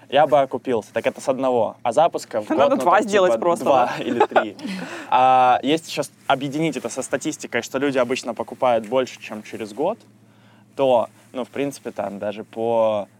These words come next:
Speaker 1: триста рублей нормально платить за подписчика, это всё равно будет в плюс. Ну, просто для меня, я долгое время жил, когда я ещё застал, что можно было подписчиков, типа, что я такой, Саша покупала за, типа, шесть-восемь,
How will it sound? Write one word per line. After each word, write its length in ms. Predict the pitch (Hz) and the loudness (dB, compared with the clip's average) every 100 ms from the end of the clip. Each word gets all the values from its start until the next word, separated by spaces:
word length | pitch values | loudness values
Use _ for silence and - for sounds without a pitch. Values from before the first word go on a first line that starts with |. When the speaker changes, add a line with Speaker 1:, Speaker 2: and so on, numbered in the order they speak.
| _ | _
Speaker 1:
триста 400 | 131 151 - - | -4 -2 -2 -4
рублей 320 | 123 117 123 107 | -4 -2 -4 -4
нормально 400 | 107 113 110 107 | -4 -4 -6 -8
платить 320 | 113 110 110 | -8 -8 -8
за 80 | 117 | -8
подписчика, 500 | 117 - 180 - 127 | -8 -8 -10 -4 -4
это 140 | 120 | -4
всё 180 | - 139 | -2 -2
равно 240 | 131 123 120 | -2 -2 -6
будет 220 | 113 110 | -8 -10
в 40 | |
плюс. 360 | - 120 104 - _ _ | -10 -10 -10 -12 _ _
Ну, 80 | 160 | 0
просто 240 | 165 - | 0 0
для 160 | 131 135 | -2 -2
меня, 340 | 139 160 226 | 0 0 0
я 200 | 147 143 | 2 2
долгое 340 | 156 160 135 131 | 4 2 2 0
время 280 | 139 135 117 | 0 -2 -2
жил, 280 | 147 226 214 - _ _ | -2 -2 -4 -14 _ _
когда 220 | 123 120 139 | -6 0 2
я 60 | |
ещё 180 | 135 139 | 2 -2
застал, 400 | 123 127 143 127 113 | -6 -4 0 0 0
что 160 | - | -6
можно 280 | 120 131 120 | -6 -6 -6
было 180 | 110 117 | -2 -2
подписчиков, 560 | 117 - 135 - 113 | -2 -8 -10 -8 -10
типа, 360 | - 120 113 104 _ _ | -10 -8 -4 -4 _ _
что 140 | - 131 | -6 -2
я 120 | 131 | -2
такой, 220 | 143 139 | -2 -2
Саша 280 | - 160 151 | 0 0 0
покупала 460 | 135 127 127 127 117 | -6 -4 2 2 2
за, 280 | 123 120 107 - - _ _ | 2 2 0 -8 -20 _ _
типа, 240 | - - 110 | -14 -10 -4
шесть-восемь, 880 | - 139 - 131 196 247 254 240 | 0 0 -2 -2 0 -2 -6 -8